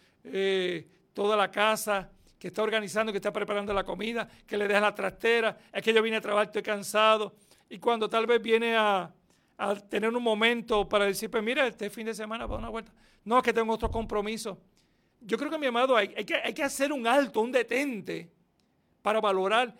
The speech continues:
esas personas que son importantes en nuestra vida. No hay tiempo para los hijos, no hay tiempo para el matrimonio, no hay tiempo porque vivimos afanados en muchas cosas, muchas presiones, y nos hemos olvidado de algo que es importante, la,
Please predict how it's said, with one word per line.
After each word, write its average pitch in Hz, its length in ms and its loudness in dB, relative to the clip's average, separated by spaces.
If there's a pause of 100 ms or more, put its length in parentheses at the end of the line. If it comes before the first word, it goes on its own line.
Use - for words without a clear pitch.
(140)
esas 233 220 -4
personas 262 340 -2
que 233 100 -6
son 247 140 -4
importantes 254 640 -2
en 214 60 0
nuestra 180 260 -6
vida. 160 260 -10 (800)
No 190 120 -4
hay 233 80 0
tiempo 254 260 0
para 226 180 2
los 196 220 -4
hijos, 220 420 -10 (300)
no 190 80 -10
hay 220 80 -2
tiempo 269 320 0
para 233 140 2
el 220 40 -2
matrimonio, 214 800 0 (240)
no 214 80 -6
hay 277 80 0
tiempo 285 400 0
porque 214 280 0
vivimos 233 360 -2
afanados 262 720 2 (200)
en 214 140 -6
muchas 269 300 -2
cosas, 269 340 -4
muchas 262 220 0
presiones, 262 640 2 (340)
y 202 60 -10
nos 233 80 -2
hemos 269 180 0
olvidado 247 540 4
de 226 60 4
algo 247 400 2 (200)
que 240 120 2
es 262 60 2
importante, 269 920 0
la, 214 220 0